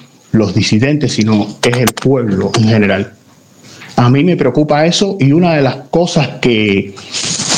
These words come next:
que cuando nosotros hicimos la, la, la primera fase, preguntábamos en la segunda cuáles eran los temas que habían que discutir urgentemente.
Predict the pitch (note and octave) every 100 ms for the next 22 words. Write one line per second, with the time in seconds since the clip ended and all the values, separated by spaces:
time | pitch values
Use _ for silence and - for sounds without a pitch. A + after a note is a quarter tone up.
0 | - - - - - A#2+ B2+ B2+ B2 -
1 | D3+ D#3 C3 - D3+ C3 A2 - A#2+ A#2+
2 | A#2 A2+ G#2 A2+ A2 - A2+ C3 D3+ C#3+
3 | F#3+ F#3+ - - C#3+ - - - - -
4 | - - - C3+ B2 A#2 A2 - _ D3+
5 | C3+ A2 A2 A#2 - - E3 D#3 B2 D3+
6 | D#3+ D#3+ C#3+ C3 A#2 D#3+ D#3 C3+ - A#2
7 | C#3+ D3+ A#2+ B2+ A#2 A#2+ A#2+ F3 - -
8 | C3+ A#2 F3 - A#2 G#2 F#2+ -